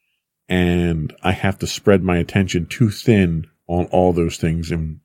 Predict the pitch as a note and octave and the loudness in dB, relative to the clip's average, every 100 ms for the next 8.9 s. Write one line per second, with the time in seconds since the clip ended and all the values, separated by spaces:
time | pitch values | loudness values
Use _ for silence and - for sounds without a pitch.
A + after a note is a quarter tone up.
0 | - F#2 - A#2 A2+ - _ _ _ _ | -10 -10 2 2 2 -6 _ _ _ _
1 | _ G#2+ G2+ D3+ D3 A#2 G#2 - A2 G2 | _ -14 -4 -2 0 0 -2 -2 -2 0
2 | F#2 G#2+ A#2 G2+ F#2+ - G2 E2+ - _ | 0 0 0 0 -2 -2 -2 -2 -6 _
3 | _ _ D#2+ D2+ D2 G2 G2+ A2+ - G2 | _ _ -6 -4 0 2 2 0 0 -2
4 | F#2 F2 F2+ - E2 D#2+ A2 D#3 - F2 | 0 -2 -2 -4 -6 -2 0 0 0 -4
5 | E2 D#2+ _ _ _ _ _ _ _ _ | -2 -6 _ _ _ _ _ _ _ _
6 | A#2 A2 A2 G2 - - F#2+ F2 - A2+ | 0 2 2 2 -2 -2 0 0 0 0
7 | G#2 E2 D#2 D2+ - E2+ D#2+ D2+ D2+ - | 0 -2 -2 -2 -2 0 0 0 -2 0
8 | D2+ - D2+ D2+ D2 C2+ - - - | -2 0 -4 -2 -4 -6 -10 -20 -20